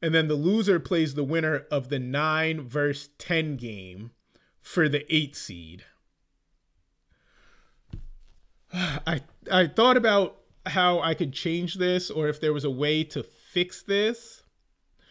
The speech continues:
because as the seventh seed in a normal playoff bracket, I would wanna play the ten seed. They're the worst team.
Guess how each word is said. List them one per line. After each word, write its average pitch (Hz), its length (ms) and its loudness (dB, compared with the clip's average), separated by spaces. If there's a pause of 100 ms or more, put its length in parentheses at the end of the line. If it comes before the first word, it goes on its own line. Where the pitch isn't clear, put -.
(400)
because 160 560 2 (340)
as 165 180 0
the 151 100 -4
seventh 190 460 2
seed 139 520 -2 (1400)
in 180 140 4
a 147 60 2
normal 196 340 2
playoff 147 380 2
bracket, 156 340 -2
I 175 140 -2
would 208 140 -4
wanna 208 200 -2
play 196 200 2
the 175 120 0
ten 214 280 -2
seed. 92 420 -12 (260)
They're 143 180 2
the 170 120 4
worst 151 420 2
team. 104 420 -6